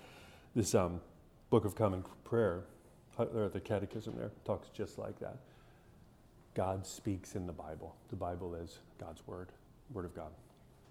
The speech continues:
Now, uh, what I want to do for a few minutes is just, uh, play out the connections here and the distinctions.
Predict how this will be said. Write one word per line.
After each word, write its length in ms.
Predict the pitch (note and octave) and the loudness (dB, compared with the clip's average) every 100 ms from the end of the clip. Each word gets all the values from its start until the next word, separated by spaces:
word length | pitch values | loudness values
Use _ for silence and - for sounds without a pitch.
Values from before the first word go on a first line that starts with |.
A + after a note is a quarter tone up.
| - - - - | -20 -20 -20 -6
Now, 340 | B2 A2 F#2 F#2+ - G#2 - - - | 2 4 4 0 -4 -12 -14 -20 -18
uh, 60 | - - - - - - - - | -16 -16 -20 -20 -20 -20 -6 2
what 100 | C#3+ | 6
I 40 | |
want 140 | D3+ | 6
to 60 | B2 | 6
do 220 | A#2+ D3+ | 6 6
for 160 | - A2 | 6 0
a 40 | |
few 160 | - A#2 | 2 0
minutes 240 | F#2+ E2+ | 0 0
is 100 | G#2 | 0
just, 160 | A2 - - - | 0 -2 -6 -10
uh, 40 | - - - - - - - D3 | -10 -10 -16 -18 -16 -14 -12 -12
play 240 | - B2+ B2 | 0 4 6
out 180 | G#2+ - | 4 4
the 60 | |
connections 600 | A2+ A2 G2 - D#3+ D#3 | 2 4 2 2 2 2
here 260 | - D3+ F3 - - - - - - - | 0 0 -2 -6 -20 -20 -20 -20 -20 -4
and 140 | A2+ G2+ | 0 2
the 40 | |
distinctions. 800 | F2+ - - G2 - A2 G2 - | 0 -2 0 0 -2 -8 -10 -12